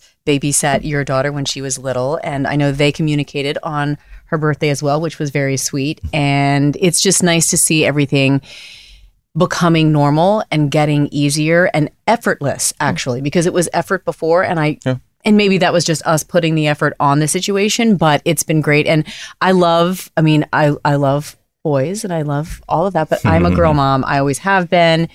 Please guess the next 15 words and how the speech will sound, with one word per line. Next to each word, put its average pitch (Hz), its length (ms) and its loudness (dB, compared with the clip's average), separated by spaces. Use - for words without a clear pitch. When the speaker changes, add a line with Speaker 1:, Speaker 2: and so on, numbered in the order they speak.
Speaker 1:
So 170 180 0
it 170 120 2
comes 156 480 0
very 147 240 2
easily 143 460 -2
to - 120 -8
me. 135 360 -2
And, 127 540 -2
uh, 131 220 -4
yeah, 147 220 2
you, 147 180 -2
you 196 80 -6
kinda 320 240 2
let 214 260 2
girls 165 680 2